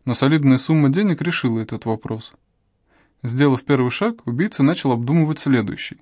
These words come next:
По его плану, свихнувшийся парень должен был расправиться со всеми, кто казался ему врагом.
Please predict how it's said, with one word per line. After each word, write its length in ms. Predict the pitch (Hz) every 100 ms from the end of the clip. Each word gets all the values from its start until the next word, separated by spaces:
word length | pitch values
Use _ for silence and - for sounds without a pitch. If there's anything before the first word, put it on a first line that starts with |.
| _ _ _ _ _ _
По 60 | 131
его 200 | 160 151
плану, 440 | 120 135 160 135 -
свихнувшийся 640 | 131 127 170 139 120 -
парень 360 | 120 220 196 131
должен 340 | 180 185 165
был 140 | 135 120
расправиться 560 | 113 143 156 139 -
со 140 | - 123
всеми, 280 | - 220 139
кто 160 | 135
казался 440 | 120 117 180 - 127
ему 160 | 147
врагом. 440 | 143 151 123 -